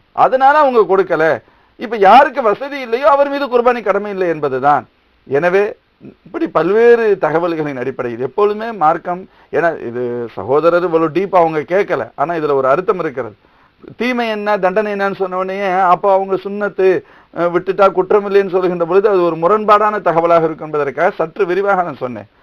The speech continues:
இது புரிவதற்காக. ஆனால் ஷரியத்துல எங்கெல்லாம் இஃப்திலாஃப் இருக்கிறதோ, கருத்து மாறுபாடுகள் இருக்கிறதோ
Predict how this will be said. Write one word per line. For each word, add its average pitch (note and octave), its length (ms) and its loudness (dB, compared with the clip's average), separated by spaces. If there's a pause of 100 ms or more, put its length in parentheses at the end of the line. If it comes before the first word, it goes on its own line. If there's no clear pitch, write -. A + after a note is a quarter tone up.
(280)
இது A#2+ 240 -10
புரிவதற்காக. F3 720 2
ஆனால் C#3+ 560 2 (460)
ஷரியத்துல F#3+ 680 2
எங்கெல்லாம் G#3 920 4
இஃப்திலாஃப் A3 560 4
இருக்கிறதோ, F#3 540 0
கருத்து G3 340 2
மாறுபாடுகள் D#3+ 480 0
இருக்கிறதோ A2+ 460 -10